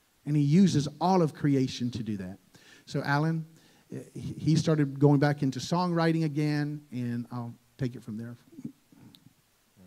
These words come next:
Speaker 2: right. Um, how many of you guys know God isn't done with you yet?
Speaker 1: Amen
Speaker 2: It
Speaker 1: to
Speaker 2: don't
Speaker 1: that.
Speaker 2: matter how old you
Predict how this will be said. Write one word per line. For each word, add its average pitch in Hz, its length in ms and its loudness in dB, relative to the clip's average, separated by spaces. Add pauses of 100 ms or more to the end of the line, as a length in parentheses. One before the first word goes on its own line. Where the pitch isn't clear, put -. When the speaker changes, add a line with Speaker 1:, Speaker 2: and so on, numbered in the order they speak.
Speaker 2:
right. 120 140 -20 (1200)
Um, 113 260 -20 (140)
how 156 120 0
many 175 140 8
of 170 80 8
you 160 100 8
guys 135 320 0
know 127 180 -6
God 120 240 -12
isn't 98 220 -16
done 104 180 -16
with 92 100 -20
you 101 60 -16
yet? 87 300 -18 (1600)
Speaker 1:
Amen 117 280 -12
Speaker 2:
It - 20 -4
Speaker 1:
to 127 60 -4
Speaker 2:
don't 123 100 -2
Speaker 1:
that. 131 140 0
Speaker 2:
matter 139 140 -2
how 135 200 -4
old 139 320 -6
you 127 120 -14